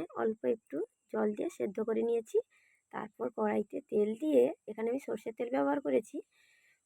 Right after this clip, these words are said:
তারপরে তেলে একটুখানি পাঁচ ফোড়ন দিয়েছি, তার মধ্যে আমি পেঁয়াজ কুচি দিয়েছি। আর এটা কিন্তু খুবই পুষ্টিগুণ সমৃদ্ধ একটা শাক। এটাকে আমাদের গ্রামের ভাষায় বলা হয় চিকনি শাক।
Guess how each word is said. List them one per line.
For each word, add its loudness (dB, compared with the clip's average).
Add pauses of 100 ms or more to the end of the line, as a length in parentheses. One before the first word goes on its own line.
(160)
তারপরে -2 (260)
তেলে 6
একটুখানি -4 (140)
পাঁচ -10
ফোড়ন -2
দিয়েছি, 2
তার -8
মধ্যে -4
আমি -4
পেঁয়াজ -6
কুচি -12
দিয়েছি। -4 (1900)
আর -10
এটা -4
কিন্তু -2 (120)
খুবই -2
পুষ্টিগুণ -4
সমৃদ্ধ -6 (280)
একটা -12
শাক। -12 (1500)
এটাকে 2 (100)
আমাদের 4
গ্রামের 2
ভাষায় -4
বলা 2
হয় -2 (440)
চিকনি 4
শাক। -6